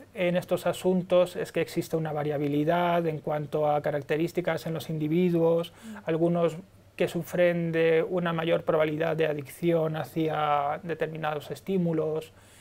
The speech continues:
Speaker 1: eh, con lo cual hay que tener en cuenta que todo lo que se diga contiene una variabilidad siempre
Speaker 2: Ujú.
Speaker 1: implícita y no debe ser aplicado siempre del mismo modo, pero sí que se ha podido observar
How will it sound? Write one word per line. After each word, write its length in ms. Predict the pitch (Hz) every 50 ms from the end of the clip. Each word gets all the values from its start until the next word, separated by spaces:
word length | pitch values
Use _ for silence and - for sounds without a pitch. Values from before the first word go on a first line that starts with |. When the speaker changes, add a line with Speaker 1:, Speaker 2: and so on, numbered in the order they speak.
| - - - - - - - - -
Speaker 1:
eh, 360 | 180 165 160 156 - 151 151 147 143 139 160 - - - - - - -
con 120 | - 170
lo 100 | 170 170 165
cual 400 | 190 196 196 202 214 214 226 214 - - - - - - - - - - - - - - - - -
hay 80 | 175
que 80 | 175 175
tener 260 | 175 185 175 175 170 165
en 120 | 165 165 156
cuenta 480 | - 175 175 180 180 190 190 185 190
que 260 | - 165 160 151 151
todo 240 | 147 - 175 175 175
lo 160 | 175 175 175
que 140 | - - 151
se 180 | - - 170 160
diga 640 | 170 180 180 175 175 175 170 170 175 175 175 - - - - - - - - 180 175 - - - - - 294 - 226 196 -
contiene 320 | - 156 160 - 175 175 170
una 160 | 165 165 151
variabilidad 580 | 147 147 147 135 135 139 135 135 135 131 131 135
siempre 440 | - 160 151 139 131 - - - -
Speaker 2:
Ujú. 480 | 226 214 214 226 220 - - 226 226 226
Speaker 1:
implícita 560 | 175 151 - 143 131 - - 147 - - 147 - - - - - - - - -
y 80 | 196 165
no 100 | 170 165
debe 180 | 170 165 170
ser 160 | 156 - 170 156
aplicado 460 | 147 - 151 147 147 156 156 156 135
siempre 280 | - 160 151 156 156
del 120 | 147 143 143
mismo 260 | 143 135 139 139 135
modo, 320 | 135 135 143 - - - - -
pero 240 | - 165 151 - - - - - - - - - - - - - -
sí 160 | - - 185
que 100 | 196 202
se 180 | 196 220 208 208
ha 120 | 202 196
podido 260 | 202 202 196 185 190
observar 600 | 185 175 - - 196 185 180 185 180 170 170 -